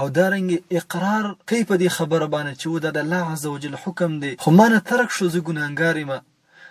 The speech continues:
نو دا انسان فاسق دی، په دې باندې د اسلام نه نوځي. او دویم هغه کس دی چې هغه راولګېږي، التزام د ترک کوي، او یا امتناع عن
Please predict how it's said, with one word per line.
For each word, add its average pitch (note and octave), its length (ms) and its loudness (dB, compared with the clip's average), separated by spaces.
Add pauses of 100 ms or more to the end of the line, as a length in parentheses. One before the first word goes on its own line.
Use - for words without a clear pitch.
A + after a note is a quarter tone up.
(140)
نو D3+ 60 0 (100)
دا G#3 60 2 (100)
انسان G3 300 -2 (100)
فاسق E3+ 400 -6 (100)
دی، F3+ 160 0
په E3 100 -8
دې D#3 120 -2
باندې D3 200 -6
د C#3 100 -12
اسلام F3 340 -4
نه D3+ 80 -6 (100)
نوځي. D3 380 -4 (300)
او D3 80 6 (140)
دویم F#3+ 260 4 (100)
هغه F#3+ 200 0 (120)
کس E3 140 4 (120)
دی D3+ 120 -4 (380)
چې D#3+ 100 0 (100)
هغه D#3 280 2
راولګېږي، D#3 760 -2 (340)
التزام F3+ 600 2 (120)
د - 20 -2 (160)
ترک F3 260 -2 (100)
کوي، C#3+ 220 -6 (880)
او C#3+ 160 4
یا F#3+ 240 6 (680)
امتناع F3+ 560 2 (300)
عن D3+ 80 -2